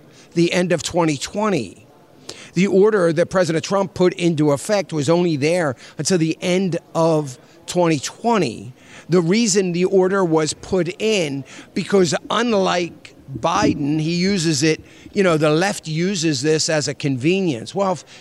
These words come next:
if it's convenient, if it's co-, convenient, then, you know, let's use the crisis of covid for anything that we might need, if it's convenient,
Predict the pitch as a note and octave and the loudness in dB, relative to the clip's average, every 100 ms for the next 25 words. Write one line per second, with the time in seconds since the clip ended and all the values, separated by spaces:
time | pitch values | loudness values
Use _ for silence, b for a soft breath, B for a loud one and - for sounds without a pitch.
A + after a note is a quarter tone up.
0 | B E3 E3+ - F#3 E3+ C#3 D3 A3+ A#3 | B -4 -4 -4 -2 -2 -4 -4 -2 0
1 | F#3 C#3 C#3 E3 - - D#3 C#3+ D3 - | 2 0 -2 -6 -10 -10 -8 -8 -8 -8
2 | D#3+ - - D3 D3 F#3 D3+ A#2 - B | -8 -8 -4 -2 0 0 0 -4 -12 B
3 | B B B C#3+ D#3+ D3+ C#3+ C#3+ C3 - | B B B -4 -2 0 -2 -4 -6 -14
4 | b b b - D#3+ D#3 C#3 C#3 D#3+ F#3 | b b b -6 -2 0 0 0 -2 -2
5 | G3 E3+ C3 C3+ E3+ F3+ E3+ - C3 - | -6 -8 -6 -2 0 2 0 -4 -8 -10
6 | - E3 F3 - C3 - B2 - - F3+ | -8 -4 -4 -4 -6 -8 -10 -10 -2 0
7 | D#3 B2+ G#2+ B2+ - - - - E3+ E3+ | 0 -4 -8 -14 -20 -18 -12 -8 -6 -6
8 | - D3+ D3 D3 C#3 D3+ C#3+ D3 E3 A3+ | -6 -6 -6 -8 -6 -6 -4 -4 -4 -2
9 | B3 C#3+ - - - _ - _ - A#2+ | -2 -4 -8 -20 -20 _ -20 _ -18 -14
10 | C#3+ - D#3+ D#3 G3 F3+ B2+ - - | -14 -6 -4 0 0 0 -4 -12 -20